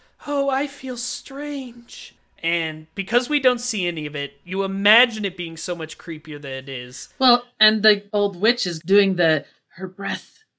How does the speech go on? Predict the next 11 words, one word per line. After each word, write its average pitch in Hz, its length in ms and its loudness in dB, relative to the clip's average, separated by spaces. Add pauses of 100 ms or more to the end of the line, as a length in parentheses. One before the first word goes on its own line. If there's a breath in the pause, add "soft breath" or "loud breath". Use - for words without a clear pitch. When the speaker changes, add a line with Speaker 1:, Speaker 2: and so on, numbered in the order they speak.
(140)
Speaker 2:
her 170 120 -2
blood 190 360 2
congeal 170 540 0
stuff 151 360 -2
again. 147 720 0 (120)
She's 165 280 -6
saying 175 260 0
it 160 180 -8
as 185 280 6
it's 160 180 -6
happening. 147 720 -4